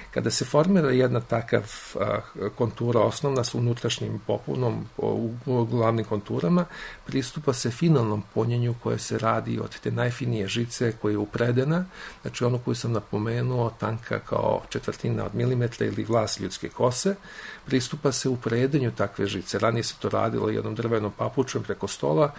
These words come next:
pridržavajući u jednoj ruci dve žice,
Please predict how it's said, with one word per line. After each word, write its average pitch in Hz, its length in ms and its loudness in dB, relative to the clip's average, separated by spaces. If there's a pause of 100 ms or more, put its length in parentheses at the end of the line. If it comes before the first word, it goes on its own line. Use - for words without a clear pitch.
(180)
pridržavajući 120 720 2
u 113 80 0
jednoj 110 260 0
ruci 104 380 -4
dve 127 240 4
žice, 127 480 0